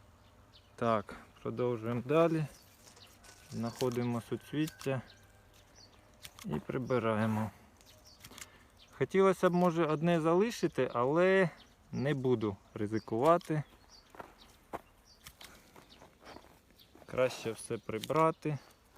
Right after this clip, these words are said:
На наступний рік вже можна буде залишати.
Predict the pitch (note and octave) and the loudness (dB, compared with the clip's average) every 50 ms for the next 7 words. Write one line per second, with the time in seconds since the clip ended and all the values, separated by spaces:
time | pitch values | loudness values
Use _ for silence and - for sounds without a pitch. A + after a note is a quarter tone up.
0 | - - - - - - - - - - - - B2+ C3+ C#3 C3 - - D#3 C3 | -20 -20 -20 -20 -20 -20 -20 -18 -14 -8 -4 -2 0 0 0 -2 0 0 0 0
1 | - C3+ B2+ B2+ B2 C#3+ E3 G3 - - - - - - A2 G#2 A#2 C3+ C#3 B2 | 0 0 0 2 4 4 2 2 0 -4 -14 -16 -14 -12 -6 -4 -2 -2 0 0
2 | B2+ C3+ C3+ C3 C3+ C3 B2 G#2 G#2 A#2 B2+ B2+ C3 B2+ A#2+ - - - - - | 0 0 0 0 -2 -2 -2 -2 -2 -4 -2 0 0 0 0 -2 -8 -16 -20 -20
3 | - - - - - - _ _ - - - - - - - - - _ - - | -20 -20 -20 -20 -20 -20 _ _ -20 -20 -20 -20 -20 -20 -20 -20 -20 _ -20 -20
4 | - - - A2+ A2 A2+ A#2+ C3 C3+ C#3 - - - A2+ G#2+ G#2 G2 - - G#2 | -20 -18 -16 -10 -4 -2 -2 -2 -2 -4 -6 -2 0 2 2 2 2 -2 -8 -10